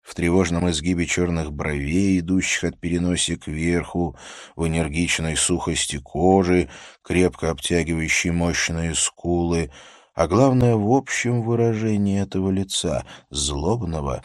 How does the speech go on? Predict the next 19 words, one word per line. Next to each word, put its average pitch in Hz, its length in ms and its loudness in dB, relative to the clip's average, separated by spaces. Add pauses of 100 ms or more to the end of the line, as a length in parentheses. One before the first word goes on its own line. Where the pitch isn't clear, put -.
(120)
насмешливого, 78 1200 -2 (260)
умного, 90 760 -2
даже 71 240 -6
высокомерного, 78 960 0 (280)
но 92 320 0
не 101 240 2
человеческого, 101 920 2
а 98 40 2
скорее 120 340 2
звериного, 104 1000 -6 (280)
а 80 160 6
ещё 69 540 0
вернее, 82 680 2 (200)
лица, 82 720 0 (260)
принадлежащего 98 1120 2
существу 92 1040 0
с 107 120 -6
другой 90 680 -2
планеты. 78 1000 -8